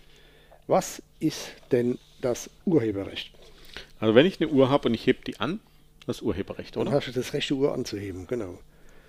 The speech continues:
Speaker 2: <laughs>
Speaker 1: Und man merkt, der Matthias ist kein Germanist, weil die Uhr wird mit H geschrieben und das Urheberrecht
Speaker 2: Ach shit, da ist ja das
Speaker 1: wird
Speaker 2: H
Speaker 1: ach
Speaker 2: kommt nach dem R. Ach,
Speaker 1: Ja.
Speaker 2: jetzt sehe ich's erst. Es, ich dachte, das ist Urheberrecht.
Speaker 1: Ja, mit dem Schwein hat das nichts zu tun.
Speaker 2: Ah,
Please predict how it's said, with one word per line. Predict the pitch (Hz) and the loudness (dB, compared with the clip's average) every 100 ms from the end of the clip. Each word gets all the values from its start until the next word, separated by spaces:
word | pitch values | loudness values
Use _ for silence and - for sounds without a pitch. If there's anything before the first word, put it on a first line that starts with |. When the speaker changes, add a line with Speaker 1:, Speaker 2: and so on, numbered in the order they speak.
| - - | -20 -2
Speaker 2:
<laughs> | - - - 1077 1077 1077 - - - - - | -2 -2 -6 -10 -12 -14 -16 -18 -20 -20 -4
Speaker 1:
Und | 135 | 2
man | 135 | 4
merkt, | 139 147 - - | 4 2 -2 -2
der | 131 | 0
Matthias | 135 - 151 151 | 0 6 8 8
ist | - 131 - | 4 -10 -4
kein | 147 | 0
Germanist, | 165 151 156 180 - | 2 2 2 2 0
weil | 123 113 - | -2 -2 -2
die | 190 226 | -2 0
Uhr | 208 185 185 | 4 4 4
wird | 160 - | 2 -2
mit | 98 | -4
H | 156 | -2
geschrieben | 170 143 - 156 170 | -2 -2 2 0 2
und | 185 - | -2 -2
das | 117 - | -4 0
Urheberrecht | 262 285 254 127 127 113 113 147 226 | 8 8 10 6 4 2 2 4 6
Speaker 2:
Ach | 180 180 | 8 8
shit, | - - 190 - | 8 10 10 10
da | 156 | 4
ist | 165 | 4
ja | 160 | 4
das | 151 147 | 6 8
Speaker 1:
wird | 160 | 10
Speaker 2:
H | 165 | 8
Speaker 1:
ach | 156 | 8
Speaker 2:
kommt | 151 143 | 6 8
nach | 139 170 - | 10 10 10
dem | 180 175 | 4 4
R. | 143 131 107 - | 6 6 6 2
Ach, | |
Speaker 1:
Ja. | 139 151 | 2 10
Speaker 2:
jetzt | 156 202 | 10 10
sehe | 208 160 | 10 10
ich's | - | 8
erst. | 151 123 - - | 2 0 -2 2
Es, | 135 - | 2 2
ich | - | 2
dachte, | - 147 139 | 4 4 4
das | - | 2
ist | - | -4
Urheberrecht. | 233 156 147 160 190 156 - 117 - - - - - - _ _ - _ _ | 6 6 10 8 10 8 8 0 -2 -14 -20 -20 -20 -20 _ _ -20 _ _
Speaker 1:
Ja, | 120 | -6
mit | 113 120 | -2 -2
dem | |
Schwein | 123 139 196 | -4 -4 -2
hat | 180 | -4
das | 165 | -2
nichts | 175 | -4
zu | - | -4
tun. | 135 165 139 117 | -8 -4 -2 -2
Speaker 2:
Ah, | 147 147 139 | 2 4 4